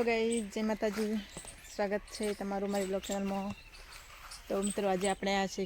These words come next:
ખેતરમાં. આજે આપણા ખેતરમાં આવ્યા છીએ અને આપણા ખેતરમાં તમે જોઈ શકો છો કે છોડવા આવ્યા છે, કેળનું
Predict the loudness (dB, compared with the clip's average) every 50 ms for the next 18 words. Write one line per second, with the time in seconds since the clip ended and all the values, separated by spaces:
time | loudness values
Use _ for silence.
0 | -4 -4 -4 -2 -2 0 2 2 2 0 0 0 -2 -4 -8 -10 -16 -18 -18 -16
1 | -14 -14 -14 -16 -16 -14 -10 -8 -6 -4 -2 -2 0 0 0 0 0 0 -2 -4
2 | -6 -8 -12 -14 -12 -10 -12 -12 -12 -12 -14 -12 -10 -8 -4 -4 -4 -2 -4 -4
3 | -2 -2 0 0 0 0 0 0 0 -2 -2 -2 -2 -2 0 0 0 0 0 -2
4 | -2 -2 -4 -2 -2 -4 -4 -6 -8 -14 -18 -14 -12 -12 -10 -6 -4 -4 -4 -4
5 | -6 -4 -2 -2 0 0 0 0 0 0 -2 -4 -4 -8 -10 -14 -16 -12 -8 -6
6 | -4 -4 -4 -2 -2 -2 -2 -2 -2 -4 -2 -2 -2 0 0 -2 -2 -2 -2 -4
7 | -4 -4 -8 -8 -6 -2 -2 -2 -2 -2 -14 -14 -16 -16 -18 -18 -18 -14 -8 -6
8 | -4 -4 -4 -6 -8 -10 -10 -8 -8 -8 -10 -10 -10 -12 -12 -12 -10 -10 -8 -8
9 | -6 -6 -6 -2 2 2 4 6 8 8 8 8 6 4 4 4 4 4 2 -2
10 | -8 -12 -12 -12 -12 -12 -12 -12 -12 -10 -8 -8 -2 4 6 8 8 8 6 4
11 | 4 4 4 4